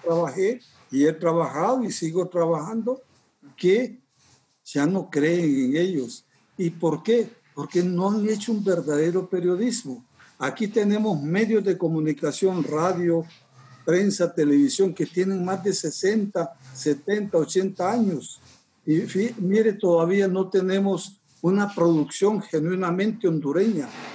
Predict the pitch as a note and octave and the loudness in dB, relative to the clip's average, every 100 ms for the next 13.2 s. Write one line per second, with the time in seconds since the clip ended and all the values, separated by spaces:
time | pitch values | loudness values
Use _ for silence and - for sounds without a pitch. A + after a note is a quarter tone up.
0 | - - D3+ F3 F3 F#3+ G3 G3+ F#3+ - | -16 -14 -4 -2 2 2 2 2 2 2
1 | D#3+ D#3+ F3+ G3 E3+ E3 G3 G3+ F3+ F3+ | 2 4 2 2 2 2 2 0 -2 0
2 | G3 G3+ G3 F3 D3 D3+ A3 G3 C3 - | 0 0 0 0 0 2 2 2 -2 -6
3 | - - - - D3+ F#3 G3 G3+ G3 E3 | -14 -20 -20 -12 -2 -2 2 0 2 2
4 | D#3 - - F#3+ G#3+ G#3 F#3+ - E3+ C#3 | 0 0 -4 -4 -2 0 0 -2 -6 -2
5 | D3 G3 A3 F3+ - - _ _ E3 D#3+ | 0 2 2 0 -4 -12 _ _ -2 -2
6 | D#3+ D#3+ - D3 C#3+ - A3 - F#3 - | -2 -8 -4 -4 -2 -4 -6 -2 -4 -2
7 | C#3 C3+ C#3+ G#3+ A3 G3 - D#3+ - _ | -2 -2 0 0 0 -2 -4 -6 -6 _
8 | _ _ E3+ E3 - - D#3 D3+ - E3+ | _ _ -4 -4 -4 -4 -2 -2 -2 0
9 | D#3+ - F3 D#3+ D3+ C#3 D#3+ G3+ F#3+ D#3 | 0 -2 -2 0 0 0 0 0 -4 -6
10 | - E3 G#3 G#3+ E3+ - _ D#3+ D#3+ E3 | -6 -4 0 0 -2 -8 _ 0 0 0
11 | D3+ - D#3+ - C#3+ - A#3 A3+ - _ | -4 -2 -4 -4 -4 0 0 0 -6 _
12 | - D#3+ A3+ G#3+ G3 D#3+ E3 D#3 E3 G#3+ | -4 0 0 0 -4 0 0 0 -2 -2
13 | E3 | -4